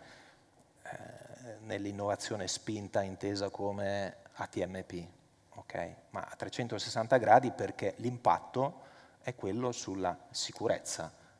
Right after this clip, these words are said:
è sulla salute, sull'economia, sul valore sociale di un paese e di un'economia sviluppata. E quindi,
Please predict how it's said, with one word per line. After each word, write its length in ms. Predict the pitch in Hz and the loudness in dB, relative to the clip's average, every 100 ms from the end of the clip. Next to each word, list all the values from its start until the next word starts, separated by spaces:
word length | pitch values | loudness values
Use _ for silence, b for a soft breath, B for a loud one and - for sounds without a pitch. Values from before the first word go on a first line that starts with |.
| b _ | b _
è 300 | 101 107 - - | -4 -2 -6 -12
sulla 600 | - 110 107 98 95 - | -10 -6 2 4 2 0
salute, 640 | - - 110 131 - 85 | 0 2 2 2 -2 -6
sull'economia, 680 | - 101 92 104 110 139 92 | -6 -6 -4 -4 -2 -2 -2
sul 200 | - 101 | -4 -2
valore 260 | 104 117 107 | 2 2 2
sociale 500 | - - 165 110 101 | 0 8 10 10 6
di 60 | |
un 140 | 101 95 | -2 0
paese 500 | 101 101 98 95 - | 0 0 -2 -6 -6
e 100 | - | -6
di 140 | 104 104 | -4 -4
un'economia 640 | 104 95 107 98 98 95 | -6 -6 -6 -4 -2 -2
sviluppata. 800 | 92 101 98 95 - 85 78 - - B B B B B B B B B | -2 -4 -6 -6 -2 -2 -4 -14 -18 B B B B B B B B B
E 100 | - | -2
quindi, 600 | - 113 117 120 110 - | 2 2 4 4 4 -4